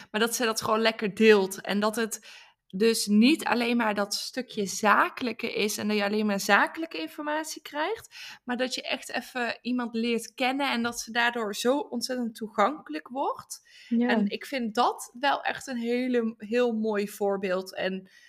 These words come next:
Speaker 1: dat ik bij alles wel probeer te denken, "Oké, Esmeralda die deelt dit ook. Nou, ik vind dat heel leuk aan haar, dus ik ga dat zelf ook delen."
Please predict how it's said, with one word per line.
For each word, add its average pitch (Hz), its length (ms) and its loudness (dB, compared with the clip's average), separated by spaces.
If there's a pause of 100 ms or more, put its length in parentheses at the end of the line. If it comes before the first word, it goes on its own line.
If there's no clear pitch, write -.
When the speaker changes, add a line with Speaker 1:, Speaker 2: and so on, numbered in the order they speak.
(160)
Speaker 1:
dat 214 100 -4
ik 220 120 -4
bij 214 220 4
alles 254 340 4
wel 240 200 2
probeer 233 340 -4
te 233 100 -8
denken, 220 360 -2
"Oké, - 480 -6
Esmeralda 226 500 -2
die 220 140 -4
deelt 208 260 0
dit 196 260 -4
ook. 349 460 6
Nou, 208 220 2
ik 214 140 0
vind 220 240 -2
dat 277 220 2
heel 269 160 -2
leuk 262 260 0
aan 277 120 0
haar, 254 280 0
dus 247 140 -8
ik 262 100 -8
ga 240 140 -2
dat 233 160 -10
zelf 220 240 0
ook 202 220 -4
delen." 156 460 -4